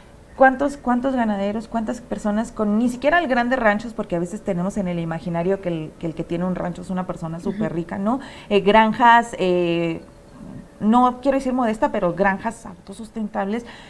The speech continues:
Speaker 1: se fueron, se fueron a pique, se fueron a pique todo, y muchos todavía <laughs> siguen con deudas de que tuvieron que vender tractores, eh, muchos suicidios. Sí, yo re-, eh, yo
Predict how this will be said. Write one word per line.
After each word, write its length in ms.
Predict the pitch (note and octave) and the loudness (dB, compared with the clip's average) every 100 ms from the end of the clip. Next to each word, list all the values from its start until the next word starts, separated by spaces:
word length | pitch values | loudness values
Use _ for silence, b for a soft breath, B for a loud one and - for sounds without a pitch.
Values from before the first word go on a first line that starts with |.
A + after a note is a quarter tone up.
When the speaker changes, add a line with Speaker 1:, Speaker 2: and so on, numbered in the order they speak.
| B | B
Speaker 1:
se 180 | - G#3 | -4 -4
fueron, 520 | - B3 B3+ D4+ F#3+ | 4 6 8 4 -2
se 100 | G3+ | -4
fueron 380 | G3 A#3 C4+ C4 | -2 -2 0 -4
a 80 | B3 | -4
pique, 400 | C4 B3+ A#3+ A3+ | -8 -6 -6 -6
se 120 | G#3+ | -6
fueron 220 | A3+ A#3 | -6 -6
a 140 | A#3+ | -6
pique 320 | A#3+ A#3 - A#3+ | -6 -10 -8 -4
todo, 420 | A3 A3 A3+ A#3 | 0 2 2 0
y 320 | F#3+ G3 F#3+ F#3 | -2 -2 -4 -2
muchos 340 | A3+ B3+ B3+ | -2 -4 -2
todavía 320 | A#3+ A#3 A#3+ | 2 2 0
<laughs> 0 | |
siguen 360 | B3 C#4 C#4 A#3+ | -4 -2 -2 -2
con 220 | G#3+ F#3+ | -4 -2
deudas 520 | F#3+ G3+ G3+ G3+ G3+ | 0 0 2 2 0
de 140 | F#3 F3 | -2 -6
que 100 | F3 | -8
tuvieron 340 | F#3 F#3+ G3 | -4 -4 -4
que 120 | G3 | -6
vender 280 | F#3+ F3+ - | -6 -6 -8
tractores, 560 | G3 - A3 G#3+ A3 - B B B B | -12 -8 -2 -2 -2 -8 B B B B
eh, 320 | F3 F3 - - - - | 2 2 -2 -18 -12 0
muchos 440 | G3 A#3+ B3 A3+ | 4 4 2 -6
suicidios. 480 | G3 F#3+ G#3+ G3 G#3+ | -8 -4 -4 -4 -6
Sí, 160 | G#3 | -6
yo 140 | F#3 G3+ | -4 -2
re-, 180 | G3 F3 | -2 -4
eh, 140 | |
yo 100 | F3 | -6